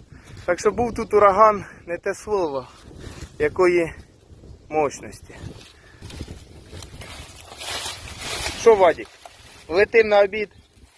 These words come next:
Конечно. Все, далі буде.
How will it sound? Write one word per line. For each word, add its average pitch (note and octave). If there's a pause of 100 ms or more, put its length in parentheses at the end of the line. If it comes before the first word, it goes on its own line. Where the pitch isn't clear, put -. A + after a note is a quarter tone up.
(760)
Конечно. B2 (180)
Все, C#3 (320)
далі F3+
буде. C#3